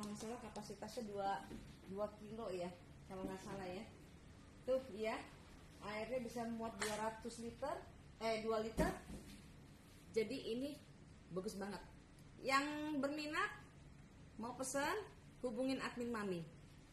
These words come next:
ya. Ini baru datang banget, harus order. Eh, nggak bisa langsung cepet dapet karena ini barang baru banget, masih, masih wangi banget. Oke, ini bagus, jempolan.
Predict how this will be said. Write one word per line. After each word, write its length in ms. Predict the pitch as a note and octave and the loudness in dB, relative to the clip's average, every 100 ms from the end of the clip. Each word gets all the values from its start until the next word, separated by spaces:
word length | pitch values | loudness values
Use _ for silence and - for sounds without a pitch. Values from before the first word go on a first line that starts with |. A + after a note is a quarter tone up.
| - | -6
ya. 240 | F#3+ G#3+ C#4 - - - - | 0 2 2 -4 -14 -14 -4
Ini 160 | G#3+ C#4 | 0 4
baru 240 | G#3 F#3+ F#3+ | 8 8 8
datang 260 | F3+ F#3 | 4 2
banget, 300 | F#3 F3+ E3+ - - - A3+ | 0 0 -2 -6 -14 -6 2
harus 320 | A3+ A3+ - | 2 2 0
order. 400 | G#3+ G3+ G#3 D3+ - - - - - - - - | 0 2 2 2 -2 -12 -14 -14 -14 -16 -14 -6
Eh, 640 | G3 G3+ G3 G3 G3 G3 G3 G#3 | -2 -2 0 -2 0 0 0 0
nggak 160 | G3+ G3+ | 0 0
bisa 220 | - G#3+ | 0 0
langsung 340 | G#3 G#3 G#3+ G#3 - - - | 0 2 0 0 -6 -12 -6
cepet 180 | - - | -6 -4
dapet 260 | F3 F#3+ E3+ - - - - F3 | -4 -2 -4 -8 -14 -14 -10 -4
karena 160 | G3 | -2
ini 160 | A3+ A3 | 0 2
barang 320 | F3+ G3+ A#3 A#3 A3 - - - D3+ | 2 0 0 0 -4 -8 -16 -8 -2
baru 260 | E3+ F3+ E3+ | 2 2 0
banget, 260 | F3 F#3+ - - - | 0 0 -4 -8 -8
masih, 480 | D#3+ F3 - G3 F#3+ - - - - | -6 -4 -2 -2 -4 -8 -14 -14 -4
masih 560 | F#3 F#3 F#3 F#3 F3+ G3 | 0 0 0 2 4 4
wangi 320 | F#3+ G3 G3+ | 4 4 4
banget. 320 | F3+ F3 F3 - - - | 2 2 0 -4 -14 -12
Oke, 400 | - - F#4 - - - - A3 | 0 2 2 0 -12 -14 -4 0
ini 100 | B3+ | 4
bagus, 460 | A3 F#3+ F3+ - - - - - | 4 2 0 -4 -12 -14 -14 -2
jempolan. 600 | - B3 B3 C#4 C4 A3 | 6 6 6 6 6 6